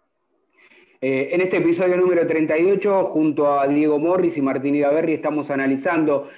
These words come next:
el triunfo de la Academia. A ver, muchachos, eh, le, ustedes, cuando digo ustedes, no hablo de ustedes, sino al oyente, eh, sabe que a nosotros no nos gusta hacer periodismo de periodistas, pero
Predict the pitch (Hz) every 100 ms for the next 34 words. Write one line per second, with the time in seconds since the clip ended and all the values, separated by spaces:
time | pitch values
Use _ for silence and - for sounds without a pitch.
0 | - - 147 170 196 185 165 147 147 139
1 | 127 147 147 131 123 120 - _ _ _
2 | 165 202 247 220 190 175 143 135 113 95
3 | - _ _ _ _ 123 127 123 123 123
4 | 143 180 214 185 175 214 208 202 196 -
5 | _ _ _ _ _ _ _ _ _ _
6 | _ _ _ 139 147 170 156 160 175 170
7 | 151 156 160 156 143 180 165 139 147 135
8 | 131 165 131 117 156 160 160 - _ _
9 | _ - - 196 175 156 151 165 170 160
10 | 165 156 170 175 143 135 147 135 143 139
11 | 143 147 131 139 139 131 123 120 120 117
12 | 120 131 147 135 123 107 - 143 135 -